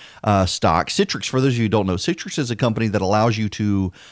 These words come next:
uh, work from home via secure, what's called a private network. Uh, a lot of people, I used to work for a company where you would have a little thing you'd carry with you, and it would randomly generate a number every thirty seconds. And when you would try to log into the website,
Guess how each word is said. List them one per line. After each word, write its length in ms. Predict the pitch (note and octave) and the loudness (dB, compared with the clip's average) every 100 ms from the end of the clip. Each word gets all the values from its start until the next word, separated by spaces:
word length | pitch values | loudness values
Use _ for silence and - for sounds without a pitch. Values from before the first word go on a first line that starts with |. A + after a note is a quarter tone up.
| - | -2
uh, 180 | G2+ G2+ | 2 4
work 260 | C3 D#3+ - | 2 0 -2
from 180 | C3+ | 0
home 320 | A2+ A#2+ A#2 G2+ | 2 2 2 2
via 260 | A2+ G#2 | 2 2
secure, 960 | G2+ G2+ - - C#3 C3 B2 A#2 A2 G2+ | 0 -4 -8 -8 -4 -2 0 0 0 -2
what's 160 | G#2+ G#2 | -4 -2
called 180 | A#2 G2+ | -2 -4
a 60 | |
private 500 | E2+ - A#2 G#2 G#2 | -4 0 0 0 -2
network. 580 | G2+ G2+ - F2+ E2 - - - - | 0 -2 -2 -4 -4 -6 -16 -20 -4
Uh, 80 | G2+ | 0
a 120 | G2+ | 2
lot 140 | A#2 | 2
of 60 | B2 | 2
people, 180 | A#2+ G#2+ | 0 0
I 60 | |
used 240 | A2 G#2+ - | -2 -2 -4
to 60 | |
work 100 | G2+ | -6
for 100 | - | -6
a 40 | F#2+ | -4
company 260 | A2+ G2+ | -2 -2
where 140 | F#2+ F#2+ | -4 -4
you 120 | G2 | -2
would 80 | G2 | -2
have 140 | G2+ | -2
a 40 | F#2+ | -2
little 300 | G2 F2+ - _ | -2 -4 -8 _
thing 180 | B2 A#2 | -2 0
you'd 160 | F#2+ F2 | -2 -4
carry 220 | A2+ G2 | -4 -2
with 200 | A2+ G#2+ | -2 -2
you, 60 | |
and 80 | G2 | -4
it 40 | D#2 | -2
would 180 | F2+ - - | -6 -8 -8
randomly 380 | G#2 A2+ A2 G#2 | 0 2 2 2
generate 340 | F#2+ A2 A2 G2 | 0 2 2 2
a 60 | |
number 240 | G2+ G#2+ G2+ | 2 2 0
every 180 | F#2 | 0
thirty 240 | F#2 G#2 E2+ | -2 -4 -4
seconds. 480 | - A#2+ - F2+ A2 | -4 -4 -4 -6 -4
And 80 | |
when 80 | F#2+ | -2
you 80 | G2 | -2
would 120 | G2 | -2
try 160 | - G#2+ | -4 -4
to 80 | F2+ | -2
log 320 | G2+ G2+ G#2+ | 0 0 0
into 180 | G2+ F2+ | -2 -2
the 100 | F#2+ | -2
website, 540 | E3 C#3+ - G2 | -2 -2 0 0